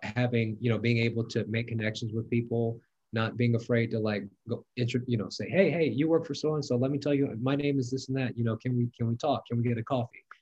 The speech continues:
Or can we have a meetup virtually over, over Zoom so I can get to know who you are?" It takes a lot of,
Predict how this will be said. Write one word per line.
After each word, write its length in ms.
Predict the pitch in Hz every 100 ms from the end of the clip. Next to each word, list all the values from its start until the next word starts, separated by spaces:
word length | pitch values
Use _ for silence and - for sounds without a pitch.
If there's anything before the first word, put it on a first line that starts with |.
| _ _
Or 80 | 107
can 160 | 110 120
we 100 | 113
have 160 | 113
a 100 | 110 113 -
meetup 380 | 120 123 113 -
virtually 500 | 120 123 110 104 104
over, 200 | 107 107 -
over 240 | 113 104
Zoom 320 | 101 143 123
so 120 | 110 117
I 40 |
can 80 | 110
get 120 | 117
to 80 | 117
know 120 | 117
who 80 | 113
you 220 | 107 117
are?" 300 | 117 98 101 -
It 100 | 120
takes 220 | 131 120
a 40 |
lot 240 | 113 117 113
of, 160 | 104